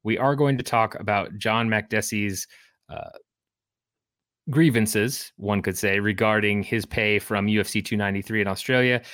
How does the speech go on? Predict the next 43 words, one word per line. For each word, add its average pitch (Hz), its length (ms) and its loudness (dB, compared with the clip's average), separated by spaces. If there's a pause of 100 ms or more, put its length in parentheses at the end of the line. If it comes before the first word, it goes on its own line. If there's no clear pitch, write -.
(160)
He 113 140 -4
did 127 400 0
post - 480 0 (420)
a 104 220 0
re-, 101 180 -6 (300)
payment 156 360 2
remittance 139 600 0 (320)
that 107 140 -2
kind 131 200 0
of 117 60 0
gives 123 160 0
a 107 60 0
breakdown 151 840 2 (360)
of 104 120 -2
what 107 180 -2
fighters 117 360 0
get - 180 -2
paid. 135 240 0
We're 139 120 -4
gonna 135 120 0
go 120 160 0
through 123 200 -2
that 110 180 2
a 135 40 0
little 147 160 0
bit 143 200 -2
'cause 107 180 -4
there's 104 200 -2
some 185 280 2
information 156 540 0
floating 143 320 0
out 135 120 0
there 135 180 2
I 123 100 4
don't 113 200 0
think 113 140 -2
is 104 100 0
quite 127 260 2
accurate. 123 500 0 (360)
And 104 460 -2 (800)
there 120 220 2
is 117 120 0
some 113 220 -2